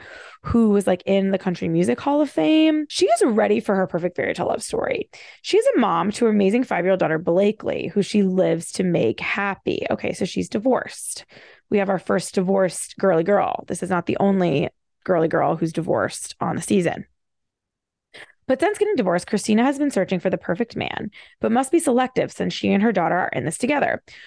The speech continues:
Christina is looking for a partner she can trust unconditionally and is open-minded to whatever life throws their way. Will Christina get her fairy tale ending that she's always wanted with Zach? Only time will tell. Christina wants to learn how to hula dance. She considers herself her grandma to her daughter's pet turtle.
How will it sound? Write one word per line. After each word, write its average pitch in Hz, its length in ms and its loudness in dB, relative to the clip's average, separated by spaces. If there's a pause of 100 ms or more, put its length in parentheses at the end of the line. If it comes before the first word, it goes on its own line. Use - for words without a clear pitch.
Christina 294 320 2
is 403 80 4
looking 339 220 0
for 339 100 2
a 330 60 4
partner 233 340 0
she 226 160 -4
can 202 160 -2
trust 214 220 0
unconditionally 214 640 2
and - 100 -2
is 185 140 -2
open-minded 190 560 2
to - 80 -2
whatever 185 320 0
life 170 220 0
throws 160 220 0
their 160 120 0
way. 151 240 2 (440)
Will 233 100 0
Christina 214 360 0
get 262 120 2
her 262 80 0
fairy 180 260 0
tale 180 140 0
ending 165 280 0
that 208 100 -2
she's 175 120 -4
always 165 240 2
wanted 160 240 -2
with 160 140 -6
Zach? 165 280 -4
Only 175 200 2
time 202 180 0
will 220 80 2
tell. 247 380 0 (480)
Christina 349 320 2
wants 320 160 2
to 247 80 0
learn 226 100 4
how 214 60 2
to 190 80 2
hula 226 180 4
dance. 185 340 -2 (200)
She - 140 -6
considers 392 320 2
herself 320 220 0
her 226 100 0
grandma 185 580 2
to - 160 -6
her 175 120 2
daughter's 175 300 2
pet 170 220 -2
turtle. 170 400 0